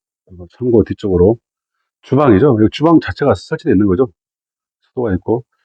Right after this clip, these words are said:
원래 여기서 옛날에 음식 장사를 했나 봐요. 왜냐면 주방 시설이 돼 있어요, 이쪽으로. 에, 주방 시설이 돼 있습니다. 옛날에 카페를 했다고 합니다. 카페 여기서. 카페를 했다고 합니다.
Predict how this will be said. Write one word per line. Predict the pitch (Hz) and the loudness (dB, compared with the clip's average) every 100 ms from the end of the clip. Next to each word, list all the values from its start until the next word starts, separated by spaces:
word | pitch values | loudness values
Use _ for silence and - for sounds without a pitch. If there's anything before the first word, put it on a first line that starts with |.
| _ _ _ _ - | _ _ _ _ 2
원래 | 127 165 | 4 6
여기서 | 156 131 | 4 4
옛날에 | 131 170 127 131 | 4 4 4 4
음식 | 117 127 151 | 4 0 -4
장사를 | 135 113 117 | -4 -2 0
했나 | 170 127 | 2 2
봐요. | 92 95 | 4 2
왜냐면 | 113 127 113 107 90 | 2 2 4 2 -2
주방 | - 131 139 120 | -2 0 2 2
시설이 | 139 135 | 2 2
돼 | 92 | 2
있어요, | 92 95 | -4 -8
이쪽으로. | - 82 80 85 _ _ _ _ _ _ _ - | -20 -20 -20 -20 _ _ _ _ _ _ _ -12
에, | 92 90 90 90 87 - | -2 2 4 4 2 -2
주방 | - 113 110 104 | -4 0 2 2
시설이 | 127 117 98 123 | 4 4 4 2
돼 | - | -2
있습니다. | 95 - 85 90 _ _ _ _ _ _ _ _ _ _ _ _ _ _ | -10 -12 -20 -20 _ _ _ _ _ _ _ _ _ _ _ _ _ _
옛날에 | 107 110 101 95 | 4 4 4 2
카페를 | 151 175 160 117 | 0 0 2 2
했다고 | 123 107 | 2 0
합니다. | 87 82 | -2 -4
카페 | 104 90 | -10 -12
여기서. | 82 _ _ _ | -18 _ _ _
카페를 | 90 - 85 95 | -20 -20 -20 -20
했다고 | - 87 | -20 -20
합니다. | 82 _ | -20 _